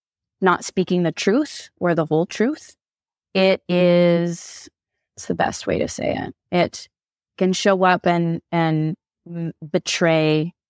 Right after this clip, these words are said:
and create scenarios and situations for others not to trust. So as a ruling number seven, seven of clubs, or seven of hearts, seven diamonds, seven of spades, we really experience a lot of loss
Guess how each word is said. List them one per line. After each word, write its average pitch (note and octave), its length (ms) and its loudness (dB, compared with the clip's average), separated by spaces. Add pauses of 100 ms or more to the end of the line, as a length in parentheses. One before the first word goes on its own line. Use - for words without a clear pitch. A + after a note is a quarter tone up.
(160)
and D#3 680 0
create - 340 0
scenarios D#3 880 0
and D3+ 120 2
situations C#3+ 720 0
for - 240 0
others D3+ 300 -2
not C#3 220 -2
to - 100 -14
trust. - 540 -8 (320)
So F3+ 340 2
as F3 140 2
a E3+ 60 -2
ruling F3 360 0
number E3+ 200 0
seven, D#3+ 760 0
seven D#3+ 260 0
of D#3+ 120 -2
clubs, D#3 680 0 (520)
or E3+ 160 2
seven D#3 220 2
of D3+ 100 0
hearts, D3+ 240 0
seven D#3 200 0
diamonds, D3 640 -2 (240)
seven D#3 340 0
of D3+ 100 0
spades, D3 360 -2
we F3+ 640 0
really F3 920 2 (600)
experience F3+ 680 0
a F3 60 -2
lot D#3 260 2
of D#3 100 -2
loss C#3+ 760 0